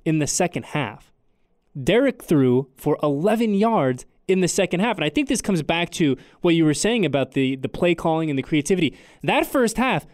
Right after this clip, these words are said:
I, I would admit, I think there's an argument that was the most effectively creative we've seen Josh McDaniels in twenty twenty-two. I think there's a difference between being creative and being really effective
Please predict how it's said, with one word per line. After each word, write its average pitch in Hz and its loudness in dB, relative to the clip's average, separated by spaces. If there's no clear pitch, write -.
I, 202 0
I 196 0
would 294 4
admit, 226 2
I 185 2
think 311 0
there's 269 2
an 196 2
argument 165 0
that 175 0
was 233 0
the 202 0
most 185 2
effectively 175 -2
creative 120 -2
we've 151 2
seen 147 0
Josh 127 0
McDaniels 113 -2
in 110 -6
twenty 107 -6
twenty-two. 107 -10
I 147 0
think 208 2
there's 190 2
a 180 2
difference 175 0
between 160 0
being 143 0
creative 143 0
and 143 -2
being 139 0
really 131 2
effective 147 -2